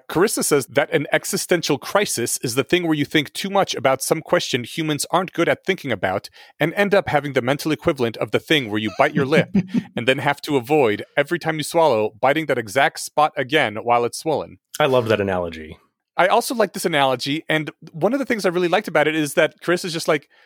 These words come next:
Speaker 1: "Yeah, man, you're having an existential crisis. That happens. People have those all the time. They suck, but we know about them."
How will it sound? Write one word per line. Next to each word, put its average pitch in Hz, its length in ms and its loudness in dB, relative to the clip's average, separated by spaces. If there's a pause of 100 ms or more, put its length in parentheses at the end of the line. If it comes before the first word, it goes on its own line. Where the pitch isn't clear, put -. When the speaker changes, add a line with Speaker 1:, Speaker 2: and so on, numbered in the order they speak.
(240)
Speaker 1:
"Yeah, 208 180 4
man, 139 340 0 (220)
you're 143 140 2
having 208 260 0
an 165 80 -2
existential 170 480 -2
crisis. - 600 -2 (380)
That 139 280 2
happens. 113 640 -4 (420)
People 208 220 0
have 190 160 4
those 170 180 0
all 170 140 4
the 165 80 -2
time. 143 460 0
They 127 100 -2
suck, 151 560 0 (100)
but 120 260 -2 (140)
we 127 220 -2
know 151 240 2
about 98 300 -2
them." 95 280 -2